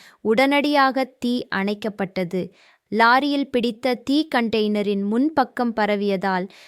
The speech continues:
நொம் வாகனத்தினுள் நிறுத்தி வைக்கப்பட்டிருந்த சொகுசு கார்கள் முழுவதுமாக சேதமடையவில்லை, லேசான சேதம் மட்டுமே அடைந்தன. இந்த தீ விபத்து குறித்து விரிஞ்சிபுரம் காவல்துறையினர் தற்போது வஸ் வழக்கு பதிவு செய்து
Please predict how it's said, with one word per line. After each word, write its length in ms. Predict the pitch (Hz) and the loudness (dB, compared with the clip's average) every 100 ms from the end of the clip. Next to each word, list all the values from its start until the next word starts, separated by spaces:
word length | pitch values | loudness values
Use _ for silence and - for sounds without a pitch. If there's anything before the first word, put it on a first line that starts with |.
| _ 214 | _ -2
நொம் 220 | 247 302 | 0 2
வாகனத்தினுள் 880 | 302 285 285 277 269 269 247 247 247 | 4 4 2 -2 -2 -2 0 0 2
நிறுத்தி 460 | 220 226 277 277 269 | 2 2 0 -2 0
வைக்கப்பட்டிருந்த 920 | 247 240 233 233 214 226 214 208 214 | 0 -2 -4 -4 -2 -2 0 -2 -4
சொகுசு 580 | - 233 247 269 262 254 | -2 -2 -2 -2 -4 -2
கார்கள் 480 | 208 202 202 202 | -2 0 0 -2
முழுவதுமாக 880 | 196 214 247 277 262 262 247 240 247 247 - | 0 0 0 2 2 0 -2 -2 -4 -6 -2
சேதமடையவில்லை, 1040 | 247 254 254 233 208 214 196 196 190 180 185 _ _ - | 2 2 0 -2 -2 -2 -2 -2 -2 -4 -8 _ _ -4
லேசான 680 | 214 240 247 254 247 247 | 2 4 2 -2 -2 -4
சேதம் 580 | 240 - 240 240 254 247 | -6 -2 0 0 -2 -4
மட்டுமே 760 | 202 202 202 - 247 233 254 - 208 | -4 -4 -4 -2 -2 -2 -4 -4 -4
அடைந்தன. 600 | 202 202 202 196 190 185 _ _ _ _ _ _ | -2 -2 -2 -2 -4 -6 _ _ _ _ _ _
இந்த 320 | 262 302 311 | -2 0 0
தீ 300 | 320 302 302 | -2 -2 -2
விபத்து 540 | 247 254 247 277 277 277 | -2 -2 -2 -4 -4 -6
குறித்து 680 | 233 233 226 - 208 185 - | -4 -4 -4 -2 -2 -4 -6
விரிஞ்சிபுரம் 680 | 190 254 294 302 247 240 226 | 0 2 2 0 -2 -2 -2
காவல்துறையினர் 1120 | 220 220 240 269 247 233 220 214 202 185 - - | -2 0 2 0 -4 -4 -2 -2 -2 -4 -8 -4
தற்போது 640 | 226 226 233 240 220 220 | -2 -2 -2 0 0 0
வஸ் 260 | 214 220 - | 0 -2 -2
வழக்கு 480 | 214 226 254 277 | 0 0 0 -4
பதிவு 400 | - 214 214 214 | -2 -2 -2 -4
செய்து 500 | 220 214 208 208 185 | -4 -4 -4 -2 -4